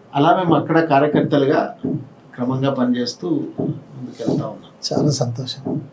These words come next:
Speaker 2: వహీద్ గారు, ఈరోజు తల్లిదండ్రులకు, మీరు తల్లిదండ్రులు గనుక పిల్లలు, ముఖ్యంగా ఆడపిల్లల పెళ్ళిళ్ళు మగపిల్లగాళ్ళైనా అవుతుంది, పెద్ద భారంగా మారుతా ఉంది, కష్టంగా మారుతా ఉంది, భయంగా ఉంటా ఉంది.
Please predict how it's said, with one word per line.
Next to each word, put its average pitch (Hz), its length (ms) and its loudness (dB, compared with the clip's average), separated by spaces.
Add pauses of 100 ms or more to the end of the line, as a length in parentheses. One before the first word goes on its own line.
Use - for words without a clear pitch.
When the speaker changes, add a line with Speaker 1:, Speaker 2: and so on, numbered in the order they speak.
(300)
Speaker 2:
వహీద్ 247 240 8
గారు, 156 360 4 (240)
ఈరోజు 240 600 6 (240)
తల్లిదండ్రులకు, 220 680 6 (240)
మీరు 240 180 6
తల్లిదండ్రులు 202 520 8
గనుక 156 280 6 (520)
పిల్లలు, 247 420 6 (340)
ముఖ్యంగా 226 380 8
ఆడపిల్లల 233 540 6
పెళ్ళిళ్ళు 143 460 2 (300)
మగపిల్లగాళ్ళైనా 254 760 6
అవుతుంది, 208 560 6 (680)
పెద్ద 226 200 6
భారంగా 208 640 6
మారుతా 160 400 4
ఉంది, 120 220 -4 (320)
కష్టంగా 294 480 4
మారుతా 175 340 4
ఉంది, 127 300 -2 (280)
భయంగా 269 540 6
ఉంటా 208 300 4
ఉంది. 127 280 -2